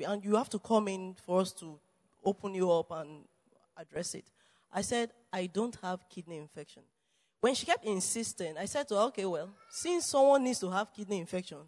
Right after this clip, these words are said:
then it's your daughter." 'Cause this is an elderly woman, an elderly doctor. And I walked out of the clinic, and I never went back. And to the glory of God, eventually found out that I was pregnant. Nothing was wrong with me.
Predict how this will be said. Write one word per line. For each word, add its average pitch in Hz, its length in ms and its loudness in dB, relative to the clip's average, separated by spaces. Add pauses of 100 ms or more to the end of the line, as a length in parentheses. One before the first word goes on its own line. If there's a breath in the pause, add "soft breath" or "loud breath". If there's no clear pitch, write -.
(100)
then 208 200 -8
it's 202 100 -12
your 214 140 4
daughter." 214 400 0 (760 loud breath)
'Cause 202 200 -2
this 302 100 -6
is 254 60 -4
an 196 100 -2
elderly 208 380 0
woman, 180 420 -2 (100)
an 170 60 -12
elderly 180 320 -4
doctor. - 400 -8 (380)
And 196 100 -4
I 196 80 4
walked 220 300 6
out 185 160 -4
of 180 100 -8
the 160 60 -16
clinic, 170 400 -10 (420)
and 185 100 -20
I 185 80 -6
never 196 400 2
went 165 240 0
back. - 320 -14 (920)
And 196 340 -6 (140)
to 233 80 -6
the 214 80 -2
glory 294 260 4
of 208 180 6
God, 170 360 2 (500)
eventually 277 380 -4
found 214 240 0
out 185 60 4
that 170 120 2
I 196 60 6
was 226 160 2
pregnant. 240 600 -6 (720)
Nothing 262 720 2
was 185 240 -4
wrong 185 220 2
with 160 200 -12
me. 151 280 -16